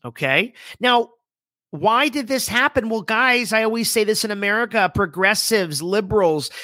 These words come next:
conservatives, never Trumpers, everybody who is against the collapse of democracy in this country must come together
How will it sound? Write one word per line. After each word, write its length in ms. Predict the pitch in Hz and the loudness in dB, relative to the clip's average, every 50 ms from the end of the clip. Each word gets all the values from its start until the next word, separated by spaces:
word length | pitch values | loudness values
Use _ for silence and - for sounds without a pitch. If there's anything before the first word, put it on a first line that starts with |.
| - - _ | -18 -16 _
conservatives, 800 | - 214 208 196 - - - 226 233 240 202 226 208 196 160 135 | -4 -4 -4 -4 -4 0 2 2 2 2 2 0 -2 -2 -4 -4
never 260 | 175 190 196 180 214 208 | -2 -2 0 0 0 -2
Trumpers, 540 | - - - 220 220 214 - 196 170 - - - | -2 -2 -2 0 0 0 0 -2 -2 -2 0 0
everybody 500 | 208 214 196 247 240 170 - 220 208 202 | 0 0 0 -2 -2 0 0 0 0 0
who 220 | 180 196 196 190 | 0 2 2 2
is 140 | 180 135 185 | 2 2 0
against 600 | 180 147 120 180 202 214 220 208 - - - - | -4 -2 -2 0 0 2 0 0 -2 -4 -4 -4
the 80 | 170 | -6
collapse 640 | 156 - - - 180 170 170 175 180 202 - - - | -8 -8 -6 -4 -2 0 2 4 2 2 2 0 -2
of 100 | 190 143 | -2 -2
democracy 540 | 127 175 165 175 196 208 196 214 165 165 185 | -2 -2 0 2 0 2 0 -2 -2 -2 -2
in 80 | 170 156 | -4 -4
this 80 | - | -4
country 320 | - - 220 214 - 185 165 | -2 -2 -4 -2 -2 -4 -4
must 320 | 156 170 196 214 - - | -2 -2 -2 -2 -2 -4
come 140 | 214 190 175 | -6 -8 -6
together 580 | - 156 135 120 - 220 262 311 285 - - | -8 -10 -10 -2 0 2 2 4 2 0 -2